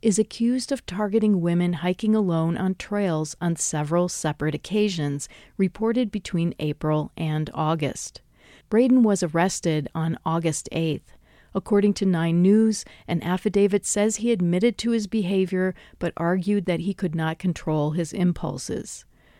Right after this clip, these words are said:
Braden is due in court on Thursday morning. He's being held on a one hundred thousand dollar cash-only bond.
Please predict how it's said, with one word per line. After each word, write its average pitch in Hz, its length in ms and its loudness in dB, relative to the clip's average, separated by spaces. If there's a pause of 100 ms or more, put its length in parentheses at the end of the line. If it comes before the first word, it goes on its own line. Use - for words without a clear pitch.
(180)
Braden 175 380 4
is 160 180 -2
due 165 240 2
in 165 140 0
court 170 520 0
on 170 380 0 (160)
Thursday 175 460 2
morning. 175 580 2 (160)
He's 180 240 -2
being 160 300 0
held 175 360 0
on 170 180 -2
a 151 100 -2
one 185 300 4
hundred 214 420 2
thousand 185 480 2
dollar 175 420 2 (220)
cash-only 165 920 -2 (120)
bond. 143 480 -6